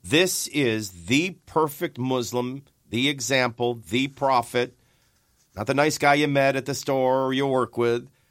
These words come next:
This is his final message to Christians and Jews. And I don't think I have to tell you what the state of the world is right now concerning Islam and Muslims' treatments of Christians and Jews.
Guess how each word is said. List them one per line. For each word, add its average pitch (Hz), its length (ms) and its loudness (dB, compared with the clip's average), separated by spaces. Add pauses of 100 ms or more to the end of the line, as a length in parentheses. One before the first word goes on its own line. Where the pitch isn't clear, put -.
(140)
This 110 180 -8
is 110 160 0
his 98 200 -8 (140)
final 160 960 2
message 123 600 -2
to 120 100 -4
Christians 120 560 -4
and 117 100 -4
Jews. 92 420 -4
And 85 120 -8
I 87 60 -4
don't 101 180 -4
think 113 160 -2
I 110 60 2
have 113 180 0
to 120 80 -10
tell 107 260 -2
you 104 300 -8 (400)
what 92 160 -10
the 95 80 -8
state 101 260 -4
of 87 60 -8
the 92 100 -6
world 87 320 -4
is 78 160 -10
right 76 240 -10
now 76 220 -10
concerning 82 600 -8 (260)
Islam 104 440 -2
and 92 80 -4
Muslims' 87 380 -6
treatments 80 460 -12
of 76 80 -16
Christians 76 400 -14
and 73 100 -16
Jews. 62 240 -20